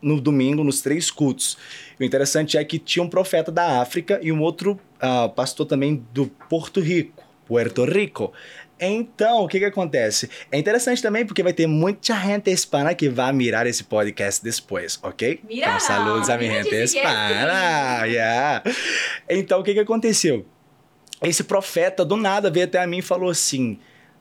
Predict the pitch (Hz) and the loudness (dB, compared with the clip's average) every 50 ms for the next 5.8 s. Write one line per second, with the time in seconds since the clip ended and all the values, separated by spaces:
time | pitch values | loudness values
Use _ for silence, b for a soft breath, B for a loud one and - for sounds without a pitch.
0 | _ _ - 202 226 247 254 262 247 - - - - - 156 156 156 156 156 143 | _ _ 0 2 4 4 4 2 2 0 -2 -4 -2 0 0 2 2 2 2 2
1 | 147 147 165 185 180 185 175 - 160 156 - 165 160 - - - 139 120 117 - | 2 4 2 2 2 0 0 0 0 0 0 0 -2 -4 -8 -14 -12 -10 -4 -2
2 | 143 143 143 151 135 104 113 113 110 98 98 B B B B B B B - 143 | -2 0 2 2 2 2 0 0 0 -2 -6 B B B B B B B -6 -2
3 | 147 214 240 247 254 247 240 - 262 240 233 233 233 214 196 233 240 247 240 233 | 0 2 4 4 2 2 0 0 0 0 0 0 0 0 2 2 2 2 2 2
4 | 196 226 226 214 - - 240 233 233 - 233 226 - 247 233 220 208 - - 247 | 0 0 0 0 2 2 2 0 0 -2 -6 -4 -2 -2 -2 -2 -4 -2 2 2
5 | 262 254 247 233 233 220 208 180 196 202 202 175 147 120 104 | 4 4 4 2 0 0 0 2 2 4 4 2 2 0 -4